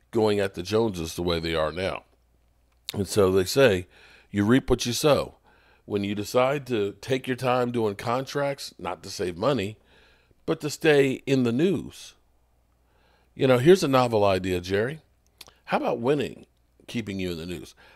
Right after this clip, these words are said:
How about winning a Super Bowl and having them talk about that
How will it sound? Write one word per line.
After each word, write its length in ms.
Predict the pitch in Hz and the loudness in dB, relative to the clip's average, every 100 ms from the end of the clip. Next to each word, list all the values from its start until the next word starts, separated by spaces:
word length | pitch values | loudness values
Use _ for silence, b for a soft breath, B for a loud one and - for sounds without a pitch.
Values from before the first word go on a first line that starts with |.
| b | b
How 260 | - 302 294 | -8 -6 -4
about 440 | 160 123 117 113 _ _ _ _ - | 0 0 0 -8 _ _ _ _ -4
winning 320 | 131 202 190 | 0 2 0
a 60 | |
Super 380 | 147 - 170 143 | -4 -2 -4 -4
Bowl 380 | 107 82 76 82 _ _ _ _ - | -2 -2 -2 -8 _ _ _ _ -10
and 100 | 110 | -6
having 300 | 127 139 127 | -2 -2 0
them 140 | 113 | -2
talk 340 | - 127 120 113 | -4 -6 -4 -2
about 300 | 104 101 - | 0 -2 -2
that 320 | 104 92 | -4 -4